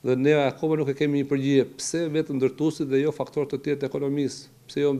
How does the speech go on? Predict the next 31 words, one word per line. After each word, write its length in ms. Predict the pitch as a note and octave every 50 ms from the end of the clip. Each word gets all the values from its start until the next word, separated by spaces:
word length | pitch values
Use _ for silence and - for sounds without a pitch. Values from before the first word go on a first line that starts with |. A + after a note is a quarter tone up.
| B2
bizneset 340 | C3 B2+ C#3 C#3+ C3+ C3+ C#3
e 20 | C3+ D3+
tjera, 180 | C#3+ C3+ B2 -
pse 180 | - - C#3 C3+
jo 140 | C#3 C#3+ C3
firma 240 | C#3 - C#3+ C#3+ C#3 C3
që 120 | - C3+
merren 160 | C3+ C#3 C3+ C3+
me 100 | C3+ C3
rrugët, 260 | D3 D3 C3 B2 A#2+
pse 160 | - - C3+ C3+
jo 140 | C3+ C3 C3
firma 320 | - C#3 C#3 C3+ C3+ C3 C3
që 140 | - C3+
merren 240 | C3+ C3+ C#3+ C#3 C3+
me 80 | C3+ C3
hoteleri 460 | B2+ C#3 C3 C3+ C3+ C#3 D3+ D3+ C#3+ C3+ B2
apo 260 | - - - C3+ C3
me 220 | B2+ C3 C3 C3 B2
çdo 240 | B2 B2+ D#3 E3 D3+ C#3
lloj 160 | D#3 D#3 D3+
aktivitet 500 | D3 - C#3+ C#3 C3+ C#3 D3+ C#3 C#3+ - -
tjetër 260 | D3 C#3 C#3+ C#3+ C3+ C3 B2+
biznesi 380 | B2+ B2+ C3+ C3+ B2+ - C3+
në 80 | C3 -
Shqipëri. 320 | - - - C3+ B2 G#2 -
Në 160 | G2 G2+ G2+
fund 180 | - B2+ A#2 -
fare, 360 | - A#2+ B2 B2 B2 B2 - - - -
këtë 160 | - A#2+ A2 -
kosto, 460 | - B2 B2 A#2+ A#2+ - - B2+